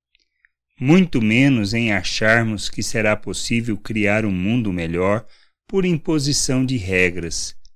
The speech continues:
mas termos a consciência que o nosso papel e foco deve ser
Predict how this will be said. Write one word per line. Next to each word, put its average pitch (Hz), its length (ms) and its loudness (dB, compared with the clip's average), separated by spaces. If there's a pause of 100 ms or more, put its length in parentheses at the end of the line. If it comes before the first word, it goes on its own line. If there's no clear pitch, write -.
(140)
mas 104 560 0 (560)
termos 185 520 2
a 151 100 0
consciência 101 920 -2
que - 160 -8
o 92 40 -4
nosso 104 400 -2
papel 98 540 -4
e 92 60 -2
foco - 580 -4 (420)
deve 160 460 2
ser 139 560 -2